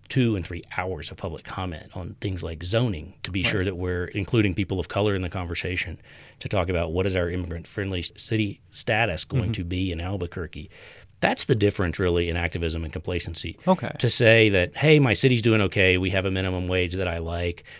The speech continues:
Speaker 1: we're immigrant-friendly, I'm gonna let that be."
Speaker 2: Right.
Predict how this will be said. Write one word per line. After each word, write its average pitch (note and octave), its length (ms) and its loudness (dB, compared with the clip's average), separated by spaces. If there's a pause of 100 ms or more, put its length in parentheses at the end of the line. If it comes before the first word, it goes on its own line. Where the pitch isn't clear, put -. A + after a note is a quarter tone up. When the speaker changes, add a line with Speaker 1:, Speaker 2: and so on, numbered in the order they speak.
(120)
Speaker 1:
we're A#2+ 120 0
immigrant-friendly, F#2+ 800 0
I'm F#2+ 120 -2
gonna G2+ 180 -2
let F#2 200 0
that E2 240 -4
be." F2 340 -4
Speaker 2:
Right. G2+ 320 -4